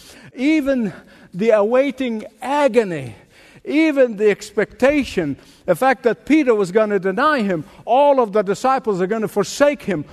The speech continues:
all of that did not deter him from accomplishing his purpose and the purpose of the Father for him.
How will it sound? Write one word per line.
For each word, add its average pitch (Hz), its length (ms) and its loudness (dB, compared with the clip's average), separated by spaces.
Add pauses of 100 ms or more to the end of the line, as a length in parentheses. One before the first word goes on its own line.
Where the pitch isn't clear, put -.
(220)
all 320 500 4
of 165 180 -6
that 170 500 -6
did 269 300 -2
not 247 340 -2
deter 262 420 2
him 214 260 -4 (160)
from 220 280 2
accomplishing 214 800 0
his 196 180 -2
purpose 302 480 0
and 214 140 -6
the 208 80 -4
purpose 247 400 0
of 208 140 -2
the 202 80 -2
Father 262 400 0
for 247 200 -2
him. 311 540 -2